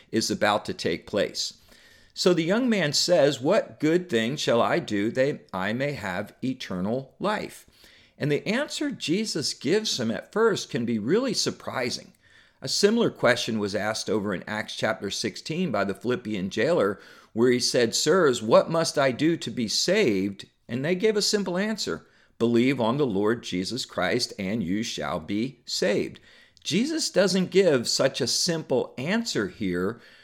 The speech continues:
because the question really isn't as simple either. You see, this young man is thinking of eternal life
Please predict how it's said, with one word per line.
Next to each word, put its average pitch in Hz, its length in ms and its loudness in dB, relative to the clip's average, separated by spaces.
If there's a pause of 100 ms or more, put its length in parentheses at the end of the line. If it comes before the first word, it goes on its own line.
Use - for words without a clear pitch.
(120)
because 156 340 0
the 151 80 -2
question 143 760 -2
really 110 480 2
isn't 127 460 2
as 110 220 -2
simple 117 880 0
either. 98 440 -2 (460)
You 135 100 -2
see, 151 200 4
this 190 280 2
young 143 240 2
man 131 380 2
is 117 360 0
thinking 180 480 -2
of 139 340 0
eternal 127 680 -2
life 113 640 0